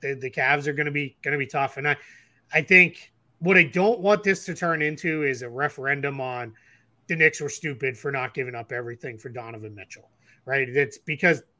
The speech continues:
the Knicks have, they're building something, right? And they're starting to keep things moving i-, into a pretty good place. So I think we're in a good spot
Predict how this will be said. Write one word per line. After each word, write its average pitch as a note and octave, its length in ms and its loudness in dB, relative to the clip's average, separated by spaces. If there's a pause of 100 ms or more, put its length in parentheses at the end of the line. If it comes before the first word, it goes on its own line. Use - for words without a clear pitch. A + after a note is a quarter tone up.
the D3 60 -10
Knicks G#3+ 260 2
have, A3+ 240 0 (240)
they're F#3+ 140 6
building F3 360 6
something, A2 360 -12
right? C3 180 0
And D3 100 -2
they're C#3 80 -4
starting F#3 420 -10
to F3 40 -4
keep F3 300 -10
things D#3+ 260 -8
moving D3 480 2 (300)
i-, C3 40 -4
into D3+ 480 2
a B2+ 60 0
pretty C#3 240 -4
good A#2+ 160 -8
place. G#2 340 -12
So C3+ 120 -6
I C#3+ 60 0
think G3+ 260 -2
we're D#3+ 160 2
in D3 80 2
a C#3 40 -2
good B2 220 -4
spot C3 560 -4